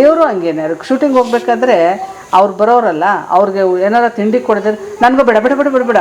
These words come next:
ನಾನು ಹೊರಡ್ತೀನಿ. ಅವ್ರು ಏನಾರ ಬರ್ತಾರೆ, ಇಷ್ಟು ಜನ ಬರ್ತಾರೆ ಅಂದ್ರೆ ನೋಡು, ಕೇಳ್ಕೊಂಡಿದ್ದು ನಾವು ಮನೇಲಿ ಮೊದಲೇ ಪ್ರಿಪೇರ್ ಮಾಡಿರ್ತಿದ್ದೆ, ಇಲ್ಲಾಂದ್ರೆ ಇವರು ತಿಂದಂಗೆ ಹೋಗ್ತಾರೆ. ಅಲ್ಲೇ, ಅಲ್ಲೇ ಸರಿಯಾಗಿ ತಿಂತಾ ಇರಲಿಲ್ಲ.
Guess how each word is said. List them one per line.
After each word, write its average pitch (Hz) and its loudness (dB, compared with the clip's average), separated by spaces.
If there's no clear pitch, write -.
ನಾನು 208 0
ಹೊರಡ್ತೀನಿ. 170 -4
ಅವ್ರು 175 2
ಏನಾರ 208 2
ಬರ್ತಾರೆ, 185 0
ಇಷ್ಟು 196 -14
ಜನ 196 0
ಬರ್ತಾರೆ 196 0
ಅಂದ್ರೆ 220 -4
ನೋಡು, 190 0
ಕೇಳ್ಕೊಂಡಿದ್ದು 214 0
ನಾವು 185 2
ಮನೇಲಿ 180 0
ಮೊದಲೇ 170 0
ಪ್ರಿಪೇರ್ 185 -2
ಮಾಡಿರ್ತಿದ್ದೆ, 156 -4
ಇಲ್ಲಾಂದ್ರೆ 240 4
ಇವರು 302 2
ತಿಂದಂಗೆ 185 0
ಹೋಗ್ತಾರೆ. 170 -2
ಅಲ್ಲೇ, 208 2
ಅಲ್ಲೇ 220 0
ಸರಿಯಾಗಿ 208 -4
ತಿಂತಾ 175 0
ಇರಲಿಲ್ಲ. 131 -4